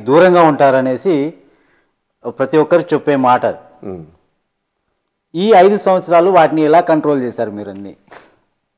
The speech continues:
Speaker 1: మీ నియోజకవర్గంలో?
Speaker 2: మా నియోజకవర్గంలో పోలీసులకి, మా కార్యకర్తలు స్వతహాగానే ఎవరు కూడా హత్యా రాజకీయాల వైపు అట్లా ఆలోచన చేసేవాళ్ళే కదా, అసలు దౌర్జన్య పరులే కాదు మా వాళ్ళు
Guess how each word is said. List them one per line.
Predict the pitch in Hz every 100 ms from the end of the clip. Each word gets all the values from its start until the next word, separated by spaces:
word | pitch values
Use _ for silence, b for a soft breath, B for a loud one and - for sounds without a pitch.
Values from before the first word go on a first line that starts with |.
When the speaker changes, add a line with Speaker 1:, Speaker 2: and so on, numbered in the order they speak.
| _
Speaker 1:
మీ | 135 160
నియోజకవర్గంలో? | 175 170 156 143 135 113 117 110 - _ _ _ _ _ _ _ _ _ _ _ _ _
Speaker 2:
మా | 104
నియోజకవర్గంలో | 104 110 147 170 160 135 135 139 135
పోలీసులకి, | 110 120 135 - 127 123 - - _ - 90
మా | 95 110 107
కార్యకర్తలు | 101 104 127 160 151 - 135 143
స్వతహాగానే | 139 - 95 117 139 143 135 139 165 135
ఎవరు | 98 104 117 117
కూడా | 117 120 120 107
హత్యా | 87 - 101
రాజకీయాల | 101 95 98 92 98 95
వైపు | 95 90 98
అట్లా | 95 - 90 87 - _ _ _ -
ఆలోచన | 87 101 123 135 127
చేసేవాళ్ళే | 117 117 - 120 117 98
కదా, | 78
అసలు | 78 - 113 92
దౌర్జన్య | 98 104 113 123 127
పరులే | 120 117 110 110 120 123
కాదు | 101 95
మా | 87 80
వాళ్ళు | 82 85